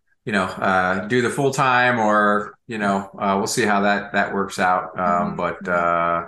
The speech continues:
Speaker 1: yeah, that was an interesting case to follow. Bo-, both. And, and, you know, the F T X case will be interesting too, to continue to follow. Yeah, I agree.
Speaker 2: Well, I think so. Well, just one more note and then we'll wrap up. So that F T X, uh,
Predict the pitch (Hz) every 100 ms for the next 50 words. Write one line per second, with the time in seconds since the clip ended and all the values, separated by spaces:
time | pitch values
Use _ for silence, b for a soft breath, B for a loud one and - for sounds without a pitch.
0 | - 117 104 143 170 170 131 139 113 123
1 | - - 113 101 90 131 131 160 107 104
2 | 110 104 101 104 101 107 98 107 110 113
3 | 113 - - 90 - 87 87 95 92 98
4 | 87 107 92 82 80 101 101 78 85 80
5 | 78 78 90 82 85 87 87 90 - B
6 | B - 247 262 320 311 339 262 277 254
7 | - 240 302 269 285 320 320 294 240 220
8 | 226 220 220 226 180 b b b - 277
9 | 254 247 - 277 330 - 294 311 302 -
10 | - - - 220 208 190 170 151